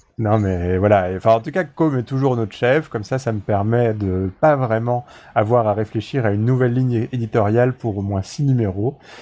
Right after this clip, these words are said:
Euh, donc, on verra bien, euh, au ne-, au numéro cent ce qui se passe.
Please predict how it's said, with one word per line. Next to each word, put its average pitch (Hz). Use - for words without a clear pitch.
Euh, 90
donc, 110
on 104
verra 95
bien, 104
euh, 90
au 139
ne-, 107
au 165
numéro 117
cent 147
ce -
qui 131
se -
passe. 98